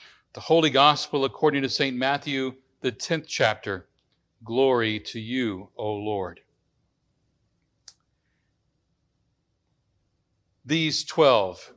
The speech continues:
Jesus sent out with the following instructions. Brother will betray brother to death,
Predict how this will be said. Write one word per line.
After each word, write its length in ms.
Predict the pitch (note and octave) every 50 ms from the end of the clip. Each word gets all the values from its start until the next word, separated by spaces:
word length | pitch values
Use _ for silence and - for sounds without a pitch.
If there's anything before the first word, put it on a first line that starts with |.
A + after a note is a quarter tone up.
| _ - _
Jesus 440 | A2+ - C3+ C3+ C3 A#2 B2+ A#2 -
sent 240 | - C3+ B2+ A#2 C3
out 280 | A#2+ A#2+ B2+ C3+ C#3
with 200 | A#2+ A#2+ A#2 A#2
the 60 | A2
following 580 | G#2 - - A#2 A2+ A2 A2+ A2+ A2+ A2+ A2 A2
instructions. 960 | A2 G#2+ - - - A#2+ A2 - - - - G2 G2 G2+ - - - - - _ _ _ _ _ _ _ _ _ _ _ _ _ _ _ _ _ _ _ - - _ _ _
Brother 560 | - B2+ C#3 C3+ C3+ C#3+ C#3+ C#3 C3+ C3+ - -
will 140 | C3 C3 B2+
betray 400 | A#2 B2+ - - - C3 B2 A#2+
brother 460 | A2 G#2 A2 B2+ B2+ A#2+ G#2+ F#2+ F#2
to 160 | - - -
death, 420 | G2+ G2+ A#2 A2 G#2 F#2+ - _